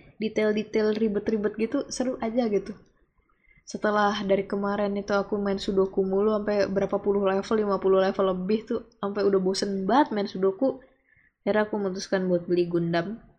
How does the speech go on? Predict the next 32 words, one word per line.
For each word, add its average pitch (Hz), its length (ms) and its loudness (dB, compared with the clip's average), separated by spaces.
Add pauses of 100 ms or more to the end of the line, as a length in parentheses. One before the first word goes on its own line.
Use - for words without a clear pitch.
(500)
Dan 160 240 -6
ya, 175 240 -2
baru 185 240 4
jadi 180 160 4
satu, 190 320 -2
aku - 80 -2
beli 240 240 2
dua. 196 320 2 (240)
Dan 190 240 2
satu 202 240 -2
lagi 220 160 4
nanti 220 320 0 (240)
akan 202 400 -2
aku 202 240 0
rakit 196 320 0
kalau 190 160 4
aku 190 160 -4
gabut. 185 320 2 (540)
Karena 214 160 -2
sayang 202 320 0
aja 214 240 -2
gitu, 220 240 -4
ngerakit 208 560 -2
Gundam 220 400 0
itu 240 320 0 (400)
satisfying 214 800 2
banget, 208 240 2
seru 202 320 0
banget 196 240 2
sih. 196 180 0 (220)
Tapi 240 320 0
harganya 226 720 0